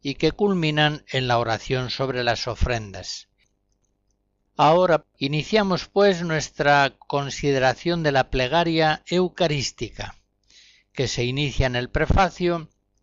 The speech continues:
y que culmina en la doxología final solemne por Cristo, con Él y en Él.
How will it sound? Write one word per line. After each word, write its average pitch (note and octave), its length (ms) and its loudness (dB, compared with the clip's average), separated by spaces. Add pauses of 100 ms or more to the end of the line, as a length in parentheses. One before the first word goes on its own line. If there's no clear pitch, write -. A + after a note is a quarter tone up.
(380)
y D3 140 0
que C#3+ 600 0
culmina C#3 760 -2 (220)
en A#2+ 260 -4
la A2+ 400 -6
doxología D3+ 1120 0
final D#3 640 0
solemne E3 760 0 (420)
por B2+ 260 -2
Cristo, C#3 540 -2
con A#2+ 180 -2
Él A#2+ 360 -2
y A#2+ 140 0
en G#2+ 120 0
Él. F#2+ 260 -8